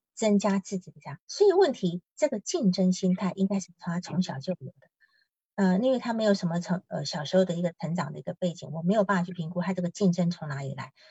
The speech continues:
第一个竞争是俄狄浦斯竞争，第二个竞争是跟哥哥的竞争，这都有可能。所以这个地方你要再去核实。所以他今天利用竞争来让自己有价值，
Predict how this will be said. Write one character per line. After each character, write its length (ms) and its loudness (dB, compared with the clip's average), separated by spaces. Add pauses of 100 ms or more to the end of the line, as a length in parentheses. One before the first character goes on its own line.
(160)
第 160 0
一 40 -4
个 220 0
竞 220 0
争 160 -2
是 80 -6
俄 120 -4
狄 100 -10
浦 120 -16
斯 140 -16
竞 200 -10
争， 220 -12 (260)
第 100 0
二 80 4
个 80 2
竞 180 0
争 160 -8
是 100 -14
跟 260 -4 (120)
哥 160 -4
哥 160 -10
的 100 -10
竞 220 -8
争， 200 -12 (220)
这 220 2
都 160 -2
有 60 -6 (180)
可 180 -10
能。 100 -20 (320)
所 160 -6
以 60 -2
这 100 -4
个 60 -2
地 140 0
方 240 0
你 60 -6
要 140 -6
再 160 -4
去 160 -16
核 280 -16
实。 260 -10 (420)
所 100 10
以 280 0
他 360 -6 (100)
今 100 -8
天 320 0 (320)
利 100 -2
用 220 4
竞 240 0
争 240 4
来 60 0 (100)
让 160 2
自 100 -4
己 200 -8
有 180 -8
价 280 -4
值， 300 -8